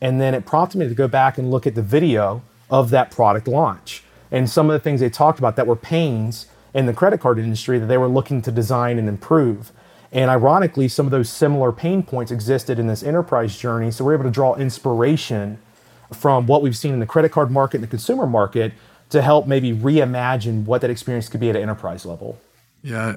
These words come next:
Speaker 2: I like that reframing as opportunity, right? It's not just about, "Oh gosh, the stuff's changing rapidly. Oh no, this is a,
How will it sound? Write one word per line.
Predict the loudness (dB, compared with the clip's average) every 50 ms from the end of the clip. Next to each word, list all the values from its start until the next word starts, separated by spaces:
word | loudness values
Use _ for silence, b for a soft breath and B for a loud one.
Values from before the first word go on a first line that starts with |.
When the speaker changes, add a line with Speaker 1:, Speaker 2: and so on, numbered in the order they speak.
| -8
Speaker 2:
I | -8 -6
like | -4 0 0 0 0 -2
that | -4 -4 -4
reframing | -4 -6 -4 -2 -2 -4 -4 -4 -2 0 0 0 0 -2 -2 -2
as | -4 -4 -4
opportunity, | -4 -4 -4 -4 -8 -12 -10 -10 -8 -6 -6 -6 -8 -8 -10 -10
right? | -10 -8 -8 -6 -8 -8 -10 -12
It's | -14 -16 -14 -14 -14 -14 -14 -14
not | -12 -10 -8 -6 -6 -4 -6 -6 -8
just | -10 -12 -10 -10 -10 -10 -10 -10
about, | -10 -8 -6 -4 -2 -2 -4 -4 -6 -10 -16 _ _ _ _ _ _ -8
"Oh | -4 -4 -2
gosh, | 0 2 2 2 2 2 -2 -4 -10 -14 _ _ _
the | -8 -8
stuff's | -4 0 0 0 0 -2
changing | -4 -2 0 0 2 2 2
rapidly. | 2 2 2 2 2 0 0 0 0 0 -2 -2 -4 -6 -6
Oh | -6 -4 -2 0
no, | 0 0 0 0 0 0
this | -2 -4 -6 -6 -6
is | -4 -4
a, | -4 -4